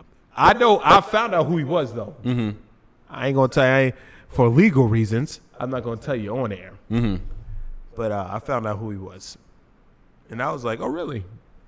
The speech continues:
Speaker 1: His ass still gotta get the fuck outta here.
Speaker 2: Is he somebody of importance?
Speaker 1: Um, um, maybe in that, in the, in that community.
Speaker 2: Okay.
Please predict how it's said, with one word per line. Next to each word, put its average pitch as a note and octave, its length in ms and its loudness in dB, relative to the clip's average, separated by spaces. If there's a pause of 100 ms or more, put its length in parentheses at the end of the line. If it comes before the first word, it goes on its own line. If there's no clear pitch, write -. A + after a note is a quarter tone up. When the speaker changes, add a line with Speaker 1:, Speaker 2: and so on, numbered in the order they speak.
(260)
Speaker 1:
His C3 160 -6
ass D3 180 -4
still - 160 -8
gotta A2+ 160 -4
get G#2 80 -14
the - 60 -20
fuck A#2+ 180 -6
outta A#2+ 160 -8
here. G2+ 180 -10 (1000)
Speaker 2:
Is E2+ 180 -8
he G2 80 -6
somebody F#2 400 -4
of E2+ 100 -4
importance? C3+ 520 -10 (360)
Speaker 1:
Um, G2+ 760 -10
um, G#2+ 500 -6 (260)
maybe G#2 760 -8
in G#2+ 100 -6
that, C3 340 -4
in A2 120 -6
the, G#2 320 -12
in G#2 100 -8
that B2+ 200 -8
community. E3 500 -10 (520)
Speaker 2:
Okay. D2 260 -10